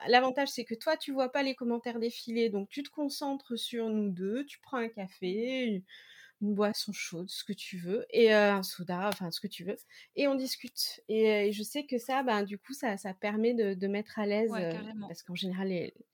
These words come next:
Speaker 1: les personnes sont stressées et c'est vrai que, oui, pour, heu, revenir sur Léa, c'est un bon exemple où elle parle beaucoup, bah, heu, voilà, ça, ça me permet de, de rebondir, en fait, toutes les questions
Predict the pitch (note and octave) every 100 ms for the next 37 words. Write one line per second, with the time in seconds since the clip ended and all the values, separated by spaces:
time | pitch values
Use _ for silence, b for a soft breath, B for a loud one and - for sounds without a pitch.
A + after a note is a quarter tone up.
0 | _ _ - - F#3+ G#3 G3+ - G3 -
1 | G3 - C#4 B C4 G3 C4 A3 C#4 C4
2 | C#4+ B3+ A3 - A3+ A3+ B3+ B3+ - A#3
3 | A#3 B3+ C4+ - A3+ G3+ G3+ A3 G#3 G#3
4 | B3+ D#4 - C4 A3 b b b G3 A3
5 | B3 B3 A3+ A#3+ - F4 E4 B3+ - -
6 | G3+ G3 G3 F#3+ F#3+ A3 G3+ - G#3 F#3+
7 | G#3 A3 A3+ B3+ A#3 G#3 A3 G#3+ B3+ A#3
8 | B3 A#3+ D4+ C4+ C#4 C#4+ - - B3+ B3
9 | B3+ - C4 C4+